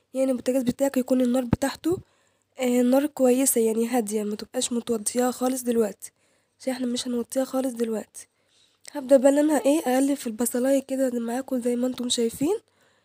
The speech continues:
لحد ما احس البصلاية خلاص بدأت اللي هي تدبل وتديني لون.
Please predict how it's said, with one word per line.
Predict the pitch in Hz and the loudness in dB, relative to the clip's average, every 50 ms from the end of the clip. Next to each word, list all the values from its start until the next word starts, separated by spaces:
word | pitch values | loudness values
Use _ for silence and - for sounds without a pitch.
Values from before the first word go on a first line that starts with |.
| _ _ _ _ _ _ 254 | _ _ _ _ _ _ -12
لحد | 240 - - 330 349 330 285 294 | -10 -2 0 0 0 2 0 2
ما | 269 262 269 | 2 2 2
احس | 262 - 339 330 - 330 | 2 0 0 2 2 2
البصلاية | 277 233 254 247 - 262 285 294 | 2 2 2 2 2 4 2 2
خلاص | 285 - - 254 277 285 - - - - _ _ _ _ | 2 2 2 2 4 4 4 2 0 -4 _ _ _ _
بدأت | 240 285 277 277 254 262 247 | 0 4 4 4 2 2 0
اللي | 247 254 | 0 2
هي | 269 277 277 | 4 4 2
تدبل | 269 - 294 277 240 233 269 311 381 381 - _ _ _ _ _ _ _ - | 2 -2 -6 -8 -4 0 0 0 0 -2 -8 _ _ _ _ _ _ _ -10
وتديني | 254 214 247 214 226 277 285 285 277 254 | -8 -6 -6 -6 -2 0 2 2 2 2
لون. | 254 247 226 208 202 202 | 2 2 0 -2 -6 -8